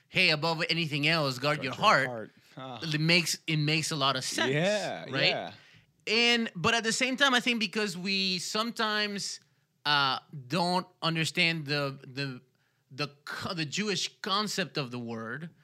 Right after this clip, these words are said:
Speaker 1: right? Especially a lot of times in the Old Testament, when we read certain things, uh, we get lost a little bit.
Speaker 2: Sure.
Speaker 1: And I do think it's very important for us to understand, and I think, uh, this is one of the things that I really wanna spend some time on, uh,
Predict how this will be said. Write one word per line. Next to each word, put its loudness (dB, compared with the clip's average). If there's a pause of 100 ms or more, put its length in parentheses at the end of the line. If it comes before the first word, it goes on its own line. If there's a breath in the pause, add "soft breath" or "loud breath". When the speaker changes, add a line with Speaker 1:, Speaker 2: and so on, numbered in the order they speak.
(200 soft breath)
Speaker 1:
right? 0
Especially -4
a -2
lot 0
of -12
times -4
in -6
the -2
Old -8
Testament, -4
when -8
we -6
read 0
certain 2
things, -4 (460 soft breath)
uh, 2
we -4
get -2
lost -4
a -6
little -8
bit. -16
Speaker 2:
Sure. -8 (280)
Speaker 1:
And 4 (280)
I 2
do -2
think -2
it's -4
very -2
important -4
for -2
us -2
to -4
understand, 0
and -2
I 0
think, -4 (380 soft breath)
uh, 0 (100)
this -2
is -6
one -4
of -2
the -2
things -2
that -4
I 0
really -4
wanna -2
spend -8
some -10
time -4
on, -6 (280)
uh, -4